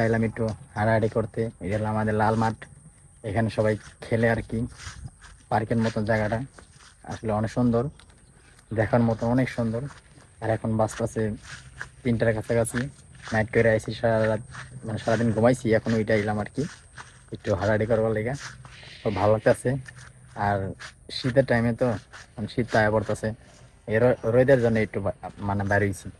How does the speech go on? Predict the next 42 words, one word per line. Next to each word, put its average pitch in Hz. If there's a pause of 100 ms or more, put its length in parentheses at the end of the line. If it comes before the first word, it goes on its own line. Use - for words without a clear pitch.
(580)
মানে 107
ভালো 101
লাগতাছে, 113 (280)
গরম 117
গরম 113
লাগতাছে, 104
উষ্ণ - (120)
উষ্ণ -
লাগতাছে, 98 (440)
জিনিসটা 120
আর 117
কি 117
অনেক 117
ভালো 101
লাগতাছে। 101 (720)
তো -
আপনাদের 120
কাছে 120
কেমন 117
লাগতাছে 117
আমাদের 107
ভিডিওটা, 110 (300)
কমেন্টে 98
জানান। 92 (960)
আর 98
দেখি 120
আশেপাশে 113
কোনো 104 (100)
কিছু 101
দেখাইতে 107
পারি 113
কিনা, 120 (560)
তো 107 (300)
সাথে 104
থাকুন, 127 (680)
দেখতে 123
পারবেন 127
যদি 113
কিছু 117
দেখাই। 92 (600)
আর 127
এখন 139